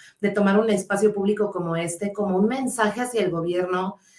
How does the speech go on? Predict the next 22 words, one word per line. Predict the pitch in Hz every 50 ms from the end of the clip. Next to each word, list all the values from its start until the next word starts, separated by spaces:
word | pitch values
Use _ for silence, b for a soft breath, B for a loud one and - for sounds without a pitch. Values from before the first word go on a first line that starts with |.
| b b -
de | 208 208
que | 220 220
no | 220 226 240
estamos | 254 294 285 - 254 233 233 240 247 202
dispuestas | 214 202 190 - 208 202 196 - 220 220 208 196
más | 196 190 196 202 196
a | 214 202
tolerar | 180 165 165 180 185 190
que | 190 226
se | 208 208 190
siga | 190 196 202 208
burlando | 208 185 170 160 175 185 185 185 185 190 202
de | 208 185
nosotros | 165 156 151 175 175 - 175 170 165 - b b b b b b b b b _
y | - 220 202
de | 214 208
nuestras | 214 214 214 214 - 220 214 214 240
madres | 240 240 240 240 269 277 254 -
si | 240 220
desaparecemos. | 196 190 185 - 175 175 170 185 185 170 156 151 - - - - _ _ _
O | 175 165
sea, | - 190 180 170 165 160 160 -